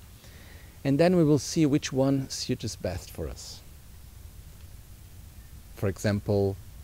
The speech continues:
Lama Tsongkhapa, he stated clear that the most, the quickest path to enlightenment at our modern times,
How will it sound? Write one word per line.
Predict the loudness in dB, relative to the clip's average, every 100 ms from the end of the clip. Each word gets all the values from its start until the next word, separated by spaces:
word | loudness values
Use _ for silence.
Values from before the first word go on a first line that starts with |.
| -16 -6
Lama | 0 2 2
Tsongkhapa, | 0 -2 0 0 0 -6 -6 -16 -16 -18 -6
he | -2
stated | -2 4 4 4 -6
clear | 2 8 8
that | 6 0
the | 0
most, | 0 0 -4
the | -8 -8
quickest | 0 0 4 0 0 -2
path | 0 0 -4
to | -6 -2
enlightenment | 2 0 0 -4 -2
at | 0
our | 2 4 4
modern | 2 0 0 -4 -2
times, | 0 0 -2 -4 -8 -12